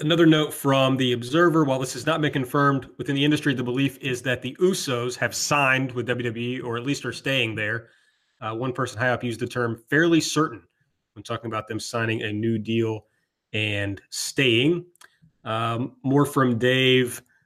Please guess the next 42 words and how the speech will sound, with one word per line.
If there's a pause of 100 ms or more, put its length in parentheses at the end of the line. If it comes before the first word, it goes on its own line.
(180)
There
are
a
few
who
are
tight
with
A
E
W
management (260)
or
who
are
really
into
wanting
to
be
featured
and
create
a
legacy
of
being
top
stars (360)
and
feel
that's
no, (120)
not
going
to
happen
with
them. (400)
Uh, (340)
this
is